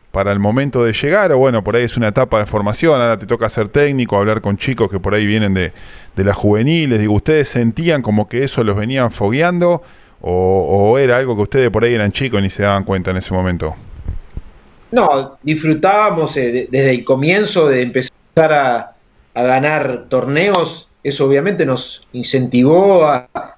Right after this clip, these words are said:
Speaker 2: a saber que había un gran equipo, que habíamos conformado un gran, un gran grupo y, y que, bueno, era la, la ambición que había, eh, de cada, cada año querer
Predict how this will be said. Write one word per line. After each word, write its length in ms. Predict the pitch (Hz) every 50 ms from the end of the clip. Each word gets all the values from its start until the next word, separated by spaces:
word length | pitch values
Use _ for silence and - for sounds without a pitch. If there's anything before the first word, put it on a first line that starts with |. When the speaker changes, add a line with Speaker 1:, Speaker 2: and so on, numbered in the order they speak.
| _ _
Speaker 2:
a 100 | _ -
saber 380 | 123 - 127 123 143 160 156 -
que 180 | - 143 139 131
había 300 | 131 135 143 147 147 139
un 120 | 139 135
gran 200 | 131 147 143 143
equipo, 580 | 143 135 - 190 208 202 - 190 190 185 175 165
que 80 | 139 131
habíamos 300 | 131 143 143 143 131 -
conformado 560 | 135 123 113 - 123 123 139 151 156 143 139
un 120 | 131 123
gran, 300 | 135 143 151 147 131 127 _ _ 139 _ _ _ _ _ _ _ _
un 120 | 123 127
gran 220 | 135 151 160 156
grupo 760 | 143 156 175 202 208 208 202 - _ _ _ 185 208 196 175 156
y, 320 | 139 131 131 135 131 -
y 160 | _ 131 120 -
que, 80 | 135
bueno, 460 | 139 170 208 196 165 135 110 - - _ _
era 240 | 117 135 147 156 147
la, 240 | 147 135 131 117 -
la 140 | 127 131 135
ambición 520 | 135 131 131 131 - - 175 185 185 170
que 120 | 139 151 139
había, 720 | 143 170 190 202 208 214 202 180 160 147 139 131 - - _ _ _ _ _ -
eh, 440 | - 127 123 117 120 123 117 113 117
de 140 | 131 131 -
cada, 360 | - 160 160 156 143 135 -
cada 320 | - 160 160 156 151 156
año 360 | 170 180 185 180 170 160 -
querer 460 | - 131 131 151 160 160 151 147 123